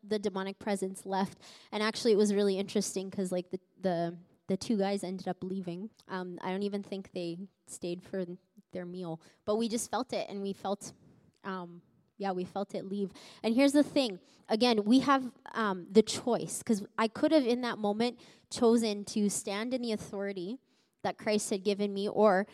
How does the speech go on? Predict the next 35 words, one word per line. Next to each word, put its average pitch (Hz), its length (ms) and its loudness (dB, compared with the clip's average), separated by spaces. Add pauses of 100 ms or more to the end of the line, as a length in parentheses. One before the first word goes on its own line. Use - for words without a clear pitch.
(160)
I 202 120 0
could 220 200 -2
have 202 100 -2
chosen 190 400 0
not 180 280 -6
to. 160 320 -12 (140)
But 233 120 0
the 226 100 10
reality 254 640 6
is, 240 260 10
is 214 160 8
that 220 180 4
when 226 200 6
we 247 260 4 (380)
walk 240 560 4
with 254 240 2
the 220 140 2
Lord, 196 480 0 (220)
we're 220 180 -2
filled 269 360 2
with 277 180 6
His 233 200 2
Spirit, - 880 -4 (440)
the 226 160 -2
enemy 269 280 0
can't 220 300 -6
stand 208 400 -4
to 214 80 -4
be 196 160 -2
in 190 80 -2
the 180 80 -4
presence 185 480 -2
of 175 120 -4
the 165 100 -6
Lord. 165 400 -8